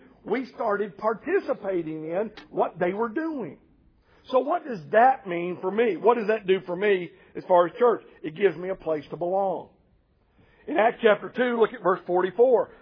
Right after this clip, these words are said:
All the believers were together and had everything common. They were together. It gave them a place to belong. They were a part of something. Number two,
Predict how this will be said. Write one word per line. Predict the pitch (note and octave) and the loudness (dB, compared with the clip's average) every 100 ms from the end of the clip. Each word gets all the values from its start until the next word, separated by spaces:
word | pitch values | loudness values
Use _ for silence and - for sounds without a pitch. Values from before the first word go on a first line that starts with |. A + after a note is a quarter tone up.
| _ | _
All | D#3+ G#3 A#3 | 6 8 8
the | B3+ | 4
believers | B3+ A#3 A3 G#3+ G3 | -4 -4 -2 -4 -4
were | F3 F#3 | 0 0
together | - F3+ C3 A#3+ G#3 D#3+ F3 A3+ - _ _ | 0 -14 -4 0 0 0 -4 -6 -10 _ _
and | C#3+ | -6
had | E3 F3 | -2 -2
everything | F#3 G3 F3+ F#3 F3+ | -2 -4 -4 -6 0
common. | A3+ G#3+ E3 - _ _ _ _ _ _ _ _ _ _ _ _ _ - | 0 2 -2 -10 _ _ _ _ _ _ _ _ _ _ _ _ _ -4
They | G3+ | -2
were | A#3+ | -2
together. | A3+ D4+ D#4 D4 - _ - _ - _ _ _ - | 2 4 4 0 -12 _ -20 _ -20 _ _ _ -4
It | G3 G3 G#3 | -4 -2 2
gave | C4 C#4+ | 2 2
them | C#4+ C4+ | -2 -2
a | |
place | C#4 G3+ G3+ G3 - | -4 2 2 2 -4
to | G3 | -4
belong. | F3 F#3 G#3+ A3+ G#3+ D#3 A#2+ - - | -2 2 4 6 4 2 -4 -20 -2
They | F#3+ | 0
were | A3 A3+ | 6 6
a | A#3 G3 | 6 0
part | - - A3+ A3+ F3 | 0 -4 4 4 4
of | D#3 - - | -4 -8 -2
something. | F#3+ - - E3 - - - | -2 -2 -6 -10 -10 -18 -18
Number | - B3 | -10 -8
two, | - B3 G3+ | -4 0 -2